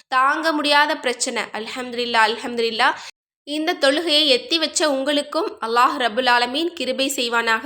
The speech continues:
ஆமீன், ஆமீன், யா ரப்பல் ஆலமீன்" அப்படின்னு சொல்லியிருக்காங்க. இது அப்படிப்பட்ட தாங்க முடியாத துயரத்தையும் நொடியில உங்களுக்கு லேசாக்கி கொடுத்துரும்.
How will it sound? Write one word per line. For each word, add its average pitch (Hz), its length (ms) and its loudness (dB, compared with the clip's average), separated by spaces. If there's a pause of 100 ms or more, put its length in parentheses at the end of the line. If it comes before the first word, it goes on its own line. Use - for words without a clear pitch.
(140)
ஆமீன், 240 380 2
ஆமீன், 233 320 0
யா 226 180 4
ரப்பல் 220 260 -2
ஆலமீன்" 220 420 2
அப்படின்னு 214 400 -6
சொல்லியிருக்காங்க. 214 600 -4 (300)
இது 220 160 -4
அப்படிப்பட்ட 247 1120 0 (280)
தாங்க 285 540 4
முடியாத 269 680 2
துயரத்தையும் 294 840 -2
நொடியில 294 520 4
உங்களுக்கு 254 520 0
லேசாக்கி 262 640 2
கொடுத்துரும். 233 520 -2